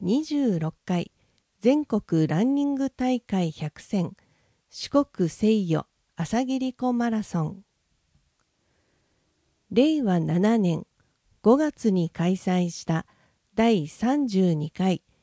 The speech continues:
四国西予朝霧湖マラソンが、二年連続で第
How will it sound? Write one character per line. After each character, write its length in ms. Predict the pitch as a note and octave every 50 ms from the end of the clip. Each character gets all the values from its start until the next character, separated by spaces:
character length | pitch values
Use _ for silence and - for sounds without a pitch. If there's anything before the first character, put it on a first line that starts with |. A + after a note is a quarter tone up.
| _ _ _ _ _ _
四 160 | - - -
国 440 | - C#4 C#4+ - _ - E3+ D#3+ D3
西 420 | - - - G#3+ A3+ A3+ G#3 F#3
予 180 | E3 D#3 D3+ - - _ _
朝 280 | - E3 - - A#3 B3+
霧 260 | C4 C#4 B3+ C4+ C4
湖 180 | - - C4 B3+
マ 160 | B3 B3+ B3+
ラ 140 | B3 A#3+ A3
ソ 180 | - G#3 F#3
ン 100 | F3 D#3+
が、 220 | D3+ D#3 D3+ - - _ _ _ _ _ _ _ _ _ _ _ _
二 180 | F3 F#3 F3+ G3
年 340 | A3 A#3+ C4 C4 C4 B3
連 240 | A#3 A#3+ A#3+ B3 A#3+
続 320 | A3 A3+ G#3+ - - G#3+ F#3+
で 220 | F#3 F#3 F#3 - _ _ _ _ _ _ _ _
第 400 | - G#3+ G#3+ A3 G3+ D#3+ - -